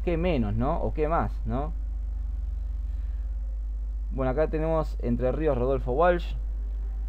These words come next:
Entre Ríos, Rodolfo Walsh. Ahí está.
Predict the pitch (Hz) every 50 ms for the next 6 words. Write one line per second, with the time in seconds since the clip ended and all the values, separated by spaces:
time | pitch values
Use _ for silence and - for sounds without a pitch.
0 | - - - - - - - - - - - - - - - - - 131 135 131
1 | 123 127 127 117 - - - 110 120 135 139 139 139 135 - - - - - -
2 | - - - - - - - - - - - - - - - - - - - -
3 | - - - - - 104 104 113 110 - - 101 123 139 139 147 147 - - -
4 | - - - - - - - - - - - 92 - - 120 135 139 139